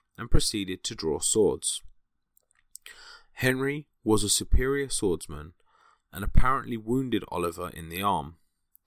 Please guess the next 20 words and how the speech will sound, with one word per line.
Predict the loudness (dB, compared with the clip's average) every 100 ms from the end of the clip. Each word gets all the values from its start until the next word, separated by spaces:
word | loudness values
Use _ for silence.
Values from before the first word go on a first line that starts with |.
| _ _ _ _ _ _ _
The | -10
tables | -2 0 0 -4 -6
turned, | -6 -6 -6 -8
however, | -4 -2 -2 -6 -10 -12 -12 -8
when | -6
Henry's | -4 -2 -2 0
sword, | 2 4 4 2 -4 -12 -20 -20 _ _ _ _ _ _ _ _
uh, | -6 -4 -6
and | -8
the |
point | -6 -8
of | -8
his | -8
sword, | -6 -8 -8
got | -2 -4
caught | -2 4 6 4
in | -2
his | -10 -8
opponent's | 0 0 0 -14 -16
coat, | -8 -4 -4